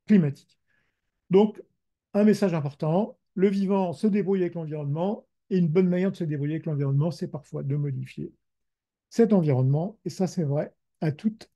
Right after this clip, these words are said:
les échelles. Donc, pour terminer, juste un petit résumé. Donc, on voit que les organismes vivants ne peuvent que se diversifier. C'est impossible d'imaginer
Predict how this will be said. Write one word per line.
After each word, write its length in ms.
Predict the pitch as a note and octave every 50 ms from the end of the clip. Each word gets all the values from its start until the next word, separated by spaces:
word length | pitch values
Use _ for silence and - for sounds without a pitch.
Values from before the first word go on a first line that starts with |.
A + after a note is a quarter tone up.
| _ -
les 180 | G#3+ B3 G#3
échelles. 300 | G3 G3 - D3+ - - _ _ _ _ _ _ _ _ _ _ _ _ _ _ - - - - _ _ _ _ -
Donc, 220 | G#3+ A#3 A3 A3
pour 120 | A#3 -
terminer, 440 | - A#3 G#3 F#3+ F#3+ F3+ F3+ G3 A#3
juste 200 | A3 A3+ G#3 -
un 80 | G3+ F3+
petit 140 | - F#3+ F3
résumé. 560 | E3+ E3 C#3+ D3+ D3 D#3 F#3+ A3+ C4+ C#4+ - _ _ _ _ _ _ _ _ _ -
Donc, 180 | F3 G3 G3 A3
on 60 | A3
voit 220 | G3 G#3+ A3+ G#3+
que 140 | - - G3
les 340 | F3+ E3+ E3 E3+ F3 D3+ F#3
organismes 500 | A3+ G3 F3 G3+ G3 A3 G#3+ - G#3 G3
vivants 400 | E3 F3 F3 E3+ G#3+ A3+ B3+ C#4+ A#3+
ne 100 | F#3+ G3+
peuvent 440 | G#3 - - C#4 C#4 B3+ C4+ - _
que 160 | - C#4 C4+
se 140 | A3+ - A#3+
diversifier. 640 | G3 F#3+ G3+ G3 G3+ F3 - - G#3 G3 - F3 D#3+
C'est 200 | - - - -
impossible 560 | F4+ F4 E4+ - B3+ A3 G3 - A#3+ A#3+ G#3+
d'imaginer 580 | F3 F3+ F3+ F3+ E3+ D#3 D#3+ E3+ E3 F3 A3